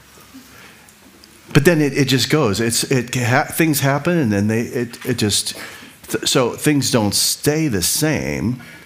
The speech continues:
It just oscillates based on traffic, based on when you get your bills. And, and everything is trying to push you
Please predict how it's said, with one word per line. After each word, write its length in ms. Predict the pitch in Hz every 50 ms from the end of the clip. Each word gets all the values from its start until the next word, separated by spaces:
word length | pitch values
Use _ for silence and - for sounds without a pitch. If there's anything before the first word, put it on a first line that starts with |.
| - - - - - - - - - - - - - - - - - - -
It 100 | 147 143
just 340 | 139 147 127 - - -
oscillates 580 | - 147 147 147 - - 123 101 104 104 101 -
based 320 | - 127 120 117 - -
on 140 | 131 113 104
traffic, 800 | 95 - - 123 113 104 104 104 - 127 120 120 - - - - - - - - - - - - - - - - - - - - - - - - - - - - - - - - - - - - - - - - -
based 340 | - 123 127 123 - - -
on 460 | 135 120 120 117 113 113 113 110 101 - - - - - - - - - - - - - - - - 127 127 - -
when 180 | - 139 143 120
you 100 | 123 110
get 160 | 107 131 131
your 140 | 127 123 117
bills. 680 | 107 104 123 117 110 113 123 139 143 143 - - - - - - - - - - - 196 - - - - 285 269 - - - - - - - - -
And, 260 | 147 135 135 139 139 143
and 80 | 147
everything 600 | 143 113 123 139 147 180 180 - - 196 175 156
is 640 | 147 - - 135 123 117 107 - - - - - - - - - - - - - -
trying 320 | - - - 180 202 220
to 80 | 208 -
push 540 | - - - - - 220 214 - - - -
you 360 | 90 78 76 76 78 82